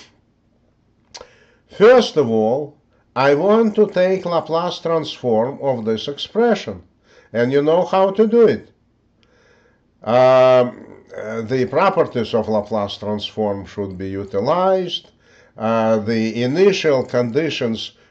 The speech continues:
shall not be neglected. And this is what we get. If we would take Laplace transform of this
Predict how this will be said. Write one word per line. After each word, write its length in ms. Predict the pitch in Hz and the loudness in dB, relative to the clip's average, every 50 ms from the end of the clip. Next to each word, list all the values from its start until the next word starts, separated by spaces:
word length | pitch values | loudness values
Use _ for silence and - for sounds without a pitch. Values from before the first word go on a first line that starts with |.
| _ | _
shall 280 | - - - 127 127 127 | -12 -4 -2 0 0 0
not 420 | 127 131 131 123 120 110 104 101 | 0 0 0 0 0 -2 -4 -6
be 180 | 107 120 120 113 | -6 -4 -2 -2
neglected. 1000 | 110 110 107 107 104 120 131 156 190 208 220 214 - - 226 226 226 214 180 - _ _ _ _ _ _ _ | 0 -2 -2 -2 -2 -2 0 2 4 2 2 0 -2 -2 -2 0 0 -2 -4 -10 _ _ _ _ _ _ _
And 240 | - 123 131 135 131 | -4 -4 -2 -2 -2
this 220 | 165 202 196 - 208 | -4 -6 -4 -4 -6
is 140 | 170 151 | -6 -4
what 220 | 180 190 180 - - | -2 -2 -2 -2 -2
we 140 | 196 190 190 | -4 -4 -2
get. 320 | 190 220 214 180 - - _ _ _ _ | 0 -2 -2 -2 -4 -10 _ _ _ _
If 180 | - 123 120 - | -10 -10 -8 -6
we 100 | 151 160 | -6 -4
would 320 | 156 147 143 135 120 127 - _ _ _ _ _ _ _ _ _ _ | -2 0 0 0 0 -2 -8 _ _ _ _ _ _ _ _ _ _
take 280 | _ 143 139 127 127 120 | _ 0 0 0 0 -2
Laplace 440 | 120 117 110 - 135 131 127 117 - | -2 -4 -2 -2 -2 -2 -2 -4 -4
transform 760 | - 117 120 120 120 - - - - 127 117 107 101 101 101 - | -6 -4 -4 -4 -6 -8 -12 -10 -4 -2 -2 -2 -2 -4 -6 -6
of 240 | 107 107 104 104 101 | -6 -6 -6 -4 -4
this 300 | 107 110 104 101 - - | -2 -2 -2 -4 -6 -10